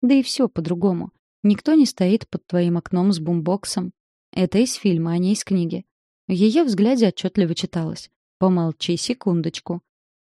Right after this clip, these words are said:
Я к тому, что никто не сможет воплотить идеалы, которые ты почерпнула из книги, прочитанной в четырнадцать лет. А вот Брэд, Брэд настоящий, и он рядом. Это ведь куда лучше, разве нет?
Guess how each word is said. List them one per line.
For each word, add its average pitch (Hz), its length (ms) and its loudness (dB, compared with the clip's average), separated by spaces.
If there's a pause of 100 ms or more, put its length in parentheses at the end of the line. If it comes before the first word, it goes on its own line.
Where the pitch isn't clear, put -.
(180)
Я 202 160 4
к - 100 -6
тому, 196 280 2
что - 220 -6
никто 185 240 -2
не 269 120 4
сможет 190 460 -2
воплотить - 480 -4
идеалы, 180 400 0
которые 170 400 -2
ты 220 160 0
почерпнула 175 640 -4
из 208 140 -4
книги, 196 340 2
прочитанной 190 600 -2
в - 40 -8
четырнадцать 175 680 -4
лет. 185 260 0 (280)
А 202 180 0
вот 165 160 -2
Брэд, 190 400 -2 (280)
Брэд 190 440 -2 (240)
настоящий, 190 1040 -2 (200)
и 185 140 0
он 190 180 2
рядом. 190 460 0 (220)
Это 180 180 -4
ведь 165 160 -4
куда 208 240 0
лучше, 254 380 0
разве 170 280 -2
нет? 240 240 -2